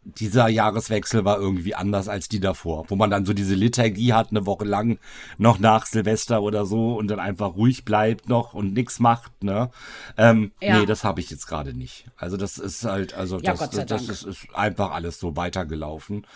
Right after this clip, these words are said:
Speaker 1: Ist aber auch nicht schlimm, ist auch ganz gut so.
Speaker 2: Ja, also bei mir war das, ich bin jetzt wieder so, so langsam aber sicher, ne, merke ich das, dass ich wieder so in den Alltagstrott reinkomme.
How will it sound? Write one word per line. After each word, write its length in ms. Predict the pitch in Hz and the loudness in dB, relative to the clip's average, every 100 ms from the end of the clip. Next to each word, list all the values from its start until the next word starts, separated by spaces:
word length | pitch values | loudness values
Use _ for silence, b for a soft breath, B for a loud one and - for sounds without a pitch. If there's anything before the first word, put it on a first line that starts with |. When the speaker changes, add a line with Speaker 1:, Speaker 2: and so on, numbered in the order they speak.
| B B | B B
Speaker 1:
Ist 140 | 214 202 | 4 10
aber 180 | 170 117 | 12 12
auch 140 | 98 | 8
nicht 200 | 87 127 | 4 0
schlimm, 220 | - 101 | 0 0
ist 120 | 104 131 | 0 0
auch 120 | 107 | 0
ganz 200 | 80 - | -6 -10
gut 160 | 85 | -12
so. 200 | - 76 - _ _ _ _ _ _ _ _ _ _ _ | -10 -12 -14 _ _ _ _ _ _ _ _ _ _ _
Speaker 2:
Ja, 640 | 170 180 180 165 165 170 - | -4 0 2 2 2 0 0
also 220 | 190 208 | 0 2
bei 120 | 202 | 2
mir 240 | 214 220 254 | 6 6 6
war 200 | 180 220 | 4 2
das, 200 | 311 226 | 0 -6
ich 140 | 226 | -4
bin 140 | 240 226 | -2 0
jetzt 320 | 208 208 - | -2 -4 -8
wieder 220 | 247 254 | -2 -2
so, 420 | 240 254 247 - | 0 -4 -4 -10
so 160 | _ 220 | _ -4
langsam 400 | 220 214 240 240 | 2 2 2 -4
aber 180 | 226 214 | -6 -6
sicher, 300 | 220 220 262 | -8 -6 -8
ne, 240 | 214 247 | -6 -8
merke 220 | 214 202 226 | -4 -6 -6
ich 100 | - | -10
das, 200 | 220 - | -10 -8
dass 180 | 220 | -10
ich 100 | 214 214 | -12 -10
wieder 160 | 208 | -8
so 100 | 202 | -6
in 80 | 185 | -6
den 140 | 180 | -6
Alltagstrott 840 | 110 170 220 214 - - 208 208 196 | -4 -4 -4 -6 -6 -6 -6 -4 0
reinkomme. 720 | 202 220 - 220 233 262 | 0 -2 -4 -2 0 -4